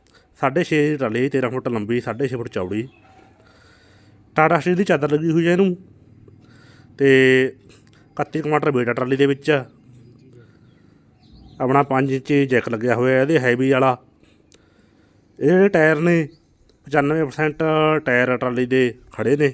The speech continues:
ਆਹ ਦਸ ਇੰਚੀ ਹਿੱਸੇ ਦੇ ਵਿੱਚ ਆ, ਇਹਦਾ ਹੈਵੀ ਜਿਹੜਾ ਗੰਨੇ ਵਾਲਾ ਹਿੱਸਾ ਹੁੰਦਾ ਦਸ ਇੰਚੀ, ਉਹ ਲੱਗਿਆ ਹੋਇਆ ਹੈ। ਦਸ ਇੰਚੀ ਹੱਬ ਦੇ ਵਿੱਚ ਟਰਾਲੀ ਬਣੀ ਹੋਈ ਹੈ।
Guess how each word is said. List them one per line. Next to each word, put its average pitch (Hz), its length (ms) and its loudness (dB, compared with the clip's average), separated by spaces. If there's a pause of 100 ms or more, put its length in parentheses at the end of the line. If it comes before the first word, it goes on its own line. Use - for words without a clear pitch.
(1400)
ਆਹ 110 60 -12
ਦਸ 123 200 0
ਇੰਚੀ 151 260 0
ਹਿੱਸੇ 127 260 -4
ਦੇ 131 100 2
ਵਿੱਚ 131 260 -4
ਆ, 147 240 2 (600)
ਇਹਦਾ 131 160 0
ਹੈਵੀ 120 260 0
ਜਿਹੜਾ 135 140 0
ਗੰਨੇ 120 220 -2
ਵਾਲਾ 120 140 0
ਹਿੱਸਾ 113 280 -6
ਹੁੰਦਾ 120 180 -6
ਦਸ 113 200 -4
ਇੰਚੀ, 113 340 -6 (520)
ਉਹ 139 100 -2
ਲੱਗਿਆ 120 280 -2
ਹੋਇਆ 135 280 0
ਹੈ। 135 120 -12 (680)
ਦਸ 120 260 -2
ਇੰਚੀ 127 540 -2
ਹੱਬ 113 240 -6
ਦੇ 120 100 -2
ਵਿੱਚ 120 260 -4
ਟਰਾਲੀ 117 380 -2
ਬਣੀ 98 200 -8
ਹੋਈ 107 280 -6
ਹੈ। 120 100 -2